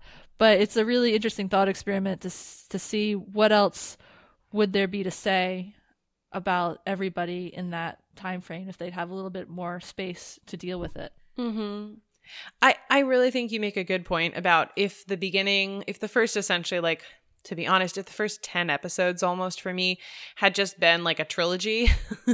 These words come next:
Speaker 2: I think that
Speaker 1: <laughs>
Speaker 2: that would have allowed more space for the more interesting parts of this season.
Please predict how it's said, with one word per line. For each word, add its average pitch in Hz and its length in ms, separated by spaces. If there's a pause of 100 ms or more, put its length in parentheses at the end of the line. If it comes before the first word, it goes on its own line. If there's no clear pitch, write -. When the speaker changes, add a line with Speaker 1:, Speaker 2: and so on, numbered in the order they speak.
(460)
Speaker 2:
I 254 100
think 262 160
that 262 360
Speaker 1:
<laughs> - 20
Speaker 2:
that 202 300
would 214 120
have 196 240
allowed 185 360
more 180 140
space 175 400
for 202 120
the 180 80
more 175 120
interesting 220 420
parts 254 280
of 240 40
this 254 160
season. 302 440